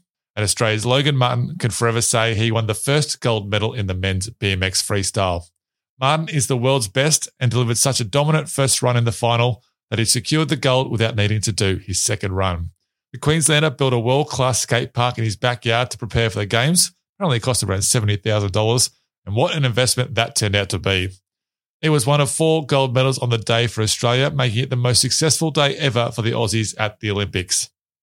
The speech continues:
Second spot goes to Aussie swimmer Emma McKeon. So here's what McKeon achieved on Sunday. She won gold in the fifty metre freestyle and set a new Olympic record. She won gold as part of Australia's four by one hundred metre medley relay team that also set an Olympic record.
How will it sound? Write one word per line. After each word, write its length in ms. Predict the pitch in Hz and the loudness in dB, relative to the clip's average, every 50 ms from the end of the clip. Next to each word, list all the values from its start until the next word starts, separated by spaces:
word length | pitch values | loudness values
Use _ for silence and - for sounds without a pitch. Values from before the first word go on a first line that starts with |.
| _ _ _ _ _ - | _ _ _ _ _ -6
Second 280 | - 165 165 - 143 | -4 -2 0 0 0
spot 360 | 127 - - 131 135 - - 151 | -2 0 0 -2 -2 -2 -4 -2
goes 240 | 135 123 117 104 | 0 0 0 0
to 80 | - - | -2 -2
Aussie 340 | 127 127 117 101 123 123 113 | -2 -2 0 2 2 2 2
swimmer 340 | - - 120 107 110 120 - | 2 0 2 0 0 0 0
Emma 300 | - 113 107 107 110 107 | -2 0 0 2 0 0
McKeon. 640 | 107 98 98 - - 110 107 104 98 90 87 90 - - - _ _ _ _ _ | 0 -2 -4 -2 -2 0 0 0 0 -2 -4 -6 -10 -14 -20 _ _ _ _ _
So 100 | - 135 | -2 0
here's 200 | 127 160 185 180 | 2 2 2 2
what 120 | 190 175 | 0 0
McKeon 360 | - 135 - - 143 139 135 127 | 0 -2 0 0 0 2 0 0
achieved 380 | 110 - - 131 120 117 - | 0 0 0 0 0 0 -2
on 200 | 123 113 107 101 | -2 -2 -2 0
Sunday. 580 | - - 110 104 104 101 95 92 87 87 87 - _ _ _ _ _ _ _ | 0 0 0 0 0 0 0 -2 -2 -4 -6 -10 _ _ _ _ _ _ _
She 120 | - - 139 | -6 -2 0
won 160 | 135 127 127 | 0 0 0
gold 300 | - 143 139 147 165 170 | 2 2 2 2 2 0
in 100 | 165 143 | 0 0
the 60 | 135 | 0
fifty 280 | - - 147 131 - 143 | 0 0 -2 -2 -2 -2
metre 200 | 127 123 117 113 | 0 0 0 0
freestyle 640 | - - - 113 117 - - - 120 120 123 131 135 | -2 -2 -2 -2 -2 -2 -2 0 0 0 0 0 0
and 80 | 120 104 | -2 0
set 160 | - 113 104 | 0 0 0
a 60 | 104 | 0
new 200 | 101 104 113 - | 0 0 0 0
Olympic 360 | 110 110 104 92 107 101 - | 0 0 -2 -2 -4 -6 -4
record. 480 | 107 104 101 - 120 123 143 156 170 - _ _ _ _ _ _ _ | -4 -4 -2 0 0 0 0 0 -2 -4 _ _ _ _ _ _ _
She 100 | - 143 | 0 2
won 180 | 131 131 123 110 | 2 2 2 2
gold 320 | - 123 123 131 135 - | 2 2 2 2 2 0
as 100 | 131 117 | -2 -2
part 240 | 92 - 120 117 110 | 0 0 0 2 2
of 60 | 101 | 2
Australia's 440 | 104 101 - - 127 113 113 110 - | 0 0 0 0 0 0 0 0 -2
four 240 | - - 131 120 120 | -2 -2 -2 0 0
by 180 | 107 113 107 | 2 2 0
one 200 | 104 101 113 113 | 2 0 0 2
hundred 260 | 110 110 107 101 101 | 2 2 0 0 -2
metre 220 | 95 107 104 101 101 | 0 0 0 0 0
medley 340 | 101 104 107 101 - 101 98 | 0 -2 -2 -2 -2 -2 -2
relay 360 | 90 101 107 110 113 110 110 | -2 -2 0 2 2 0 0
team 340 | - - 123 127 143 151 139 | 0 0 2 2 2 0 0
that 140 | 117 101 | -2 -2
also 340 | - 117 120 113 - 117 107 | -2 0 0 0 2 2 2
set 380 | 101 - - 117 - - - - | 2 2 2 0 0 -2 -4 -4
an 60 | 110 | -2
Olympic 280 | 104 104 101 90 107 98 | 0 0 0 -2 -2 -2
record. 460 | 107 107 104 - 123 123 147 160 170 | -2 -2 -2 0 0 0 0 0 -2